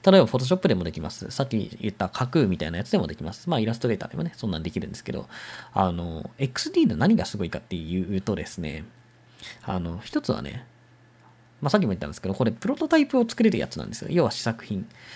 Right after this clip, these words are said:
だから、単なる、こう、絵じゃなくて動くものが作れるんですよ。もうここがすごい画期的。だから、要は、えっと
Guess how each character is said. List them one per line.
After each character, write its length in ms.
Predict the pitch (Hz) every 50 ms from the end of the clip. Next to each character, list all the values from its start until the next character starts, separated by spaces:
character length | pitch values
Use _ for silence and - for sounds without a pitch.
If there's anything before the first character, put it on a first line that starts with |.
| - - -
だ 100 | - 208
か 100 | 196 -
ら、 180 | 113 90 73 - -
単 260 | - - 320 330 285
な 100 | 131 87
る、 280 | 85 85 82 69 - - - - -
こ 260 | - - 110 101 - -
う、 220 | - - - -
絵 80 | 320 311
じ 80 | 311
ゃ 60 | 233 196
な 100 | 175 -
く 80 | - -
て 160 | - 202 -
動 340 | - 190 185 190 320 330 330
く 100 | 320 240
も 120 | 131 107
の 60 | 95
が 100 | - -
作 200 | - - - 107
れ 80 | 101 92
る 100 | - -
ん 80 | -
で 60 | - -
す 120 | - -
よ。 100 | 139 131 - - - - - -
も 80 | 165 160
う 40 | -
こ 140 | - 214 233
こ 120 | 262 269
が 140 | 240 247 226
す 140 | 226 - 180
ご 120 | 165 107
い 100 | - - - - - - - - - - - - - - - - _ _ -
画 140 | - 101 -
期 160 | - - -
的。 260 | 95 90 - - - - - - _ _ _ - - - - - - - - - _ _ _ _ - _ _ _ - -
だ 100 | 202 208
か 80 | 180
ら、 60 | 131 113
要 240 | 135 175 160 101
は、 200 | 82 76 69 64 - - - - - _ - _ _ _ _ _ _ _ - - -
え 120 | 131 113
っ 40 | 101
と 480 | - - 107 95 92 90 85 78 85